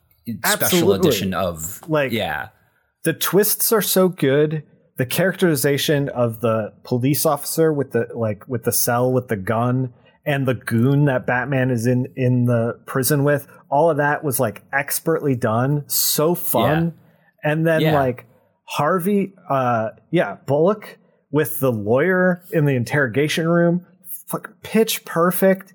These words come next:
Speaker 2: It's all just, like, it's working so well that I'm like, "Give me more of this. I just want more of this." <laughs>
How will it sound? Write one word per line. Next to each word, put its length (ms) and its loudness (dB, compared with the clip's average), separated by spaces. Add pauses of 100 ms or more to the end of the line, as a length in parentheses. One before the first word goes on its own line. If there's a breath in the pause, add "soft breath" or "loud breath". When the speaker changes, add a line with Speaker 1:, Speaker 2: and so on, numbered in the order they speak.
(120)
Speaker 2:
It's 180 -2
all 280 4
just, 200 0
like, 240 0 (340 soft breath)
it's 200 -4
working 360 2
so 440 0
well 520 2 (280 loud breath)
that 120 0
I'm 140 -2
like, 400 -2
"Give 140 0
me 100 2
more 280 4
of 120 -2
this. 340 -18
I 60 0
just 240 -2
want 180 2
more 280 2
of 100 -8
this." 500 -4
<laughs> 40 -20